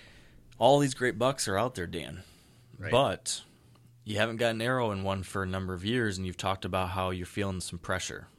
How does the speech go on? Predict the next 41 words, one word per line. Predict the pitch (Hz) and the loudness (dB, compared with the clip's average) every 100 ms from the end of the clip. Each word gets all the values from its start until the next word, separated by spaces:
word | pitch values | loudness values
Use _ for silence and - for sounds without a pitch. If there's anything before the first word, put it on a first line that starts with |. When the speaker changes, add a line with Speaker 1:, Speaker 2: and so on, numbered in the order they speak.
| - | -10
Speaker 1:
So | - - 95 | -4 0 2
Speaker 2:
Right. | 95 92 92 92 - - - - | 2 0 -2 -4 -6 -18 -20 -6
Speaker 1:
the | - | 2
season | 127 120 110 | 4 4 2
opens | 107 110 101 | 0 -2 0
up | 98 | -2
in | 90 | -2
ten | 87 98 95 | -4 -2 0
days. | 87 65 - - - - | -2 -4 -8 -10 -12 -14
What's | 92 98 98 - 101 | -2 -2 0 -2 0
your | 95 95 | 0 0
decision | 90 90 98 95 92 | -2 -4 -2 -2 -4
right | 90 90 | -6 -6
now? | 90 90 85 104 | -6 -6 -8 -8
Where | 95 101 104 | -4 0 2
are | |
you | 107 110 98 | 4 4 2
at | 95 - | 0 -2
on | 98 | -4
the | 92 | -4
shoot | - 110 104 | -4 0 0
or | 101 | 0
not | 95 95 - | 0 -2 -2
shoot | - 98 95 - - - - - - | -4 -2 -4 -8 -14 -20 -20 -20 -14
decision | 98 - 101 92 90 90 | -4 0 0 0 -2 -2
scale | - - 90 90 73 73 | 0 0 -2 -2 -2 -4
for | - | -8
two | 85 92 | -10 -6
thousand | 87 85 | -6 -4
sixteen? | 80 90 - - 69 - - - - - | -4 -4 -8 -10 -10 -14 -20 -20 -20 -20
Speaker 2:
Four-year-old. | - 101 73 71 67 - - - - 90 | -2 2 2 0 -4 -8 -14 -20 -16 -6
Again, | 80 78 73 67 - - | -2 -2 -2 -8 -12 -2
it's | 92 92 | 2 6
a | |
four-year-old. | 92 85 85 87 90 85 - | 6 6 2 0 -2 -4 -10
It's, | - - - | -10 -10 -4
it's | - | 0
gonna | 117 107 | 4 8
be | 107 | 8
a | 98 | 6
four-year-old. | 113 104 101 98 98 95 98 | 6 8 10 10 10 8 4